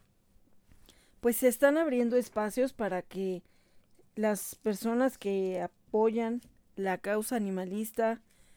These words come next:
o propiamente los protectores puedan tener espacios ahí para difusión.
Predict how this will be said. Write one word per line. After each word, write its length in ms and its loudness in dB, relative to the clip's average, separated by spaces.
o 180 -6
propiamente 640 -2
los 160 -8
protectores 800 0
puedan 400 6
tener 440 -4
espacios 680 -6
ahí 240 -6
para 680 -4
difusión. 560 -8